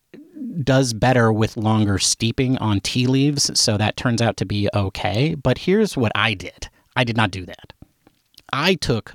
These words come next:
a few four ounces, or maybe I was more like six ounces of gin, and I took an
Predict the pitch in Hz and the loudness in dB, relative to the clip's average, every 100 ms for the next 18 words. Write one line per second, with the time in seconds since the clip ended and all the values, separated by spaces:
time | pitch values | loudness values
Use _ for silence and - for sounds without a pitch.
0 | - 123 - 127 113 110 104 - 139 120 | -10 -6 0 4 4 4 0 0 0 2
1 | 113 135 - 98 95 101 95 104 92 - | 0 0 0 -2 -4 -2 0 -2 -2 -6
2 | - 110 107 104 90 85 - 101 95 90 | -4 -2 0 0 -2 -2 -4 -2 -6 -6
3 | - - - _ - - _ _ _ _ | -8 -8 -10 _ -20 -20 _ _ _ _
4 | _ _ _ _ - - - 117 101 90 | _ _ _ _ -14 -6 0 2 0 -4
5 | - _ - 95 82 101 _ _ - - | -16 _ -2 -2 -2 -8 _ _ -20 -20
6 | - - - - - - 127 117 117 139 | -20 -20 -20 -20 -20 -6 0 2 2 0
7 | 120 107 | -2 -4